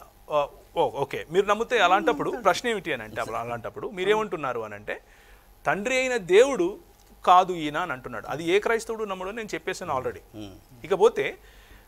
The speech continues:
Speaker 1: నమ్-, మన ఎక్కడ కంటెన్షన్, ఎక్కడ మనం, ఆ, మనము చర్చించుకోవాల్సినటువంటి, క్లారిటీ కోసం చర్చించుకోవాల్సినటువంటి అవసరం ఉంది అని అంటే,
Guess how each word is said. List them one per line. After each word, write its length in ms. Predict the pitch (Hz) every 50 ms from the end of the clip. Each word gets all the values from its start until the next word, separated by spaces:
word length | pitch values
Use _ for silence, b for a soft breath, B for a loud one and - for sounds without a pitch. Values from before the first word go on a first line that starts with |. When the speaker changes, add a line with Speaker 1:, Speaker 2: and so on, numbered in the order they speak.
| b - _ 123
Speaker 1:
నమ్-, 260 | 123 139 147 170 202 - - -
మన 160 | 147 151 156 -
ఎక్కడ 400 | 147 151 160 170 - - 262 277
కంటెన్షన్, 600 | 254 - 208 202 208 208 233 233 220 - 196 139 -
ఎక్కడ 280 | 131 143 147 - 226 233
మనం, 340 | 233 220 208 196 185 165
ఆ, 400 | 151 - 156 147 143 143 139 143 143
మనము 420 | 147 139 143 139 139 135 131 127 127 - 156
చర్చించుకోవాల్సినటువంటి, 920 | 156 - - 226 220 - 220 - 202 190 185 170 - 185 170 156 160 131 131
క్లారిటీ 460 | - - 151 143 180 220 202 240 233
కోసం 320 | 185 208 196 - 190 180 170 - 160
చర్చించుకోవాల్సినటువంటి 840 | 156 - 175 175 - - 165 156 151 - - 143 139 - 143 139 135
అవసరం 300 | 120 120 127 151 143 139 135
ఉంది 200 | 123 120 120 117
అని 100 | 110 104
అంటే, 260 | 101 - - - -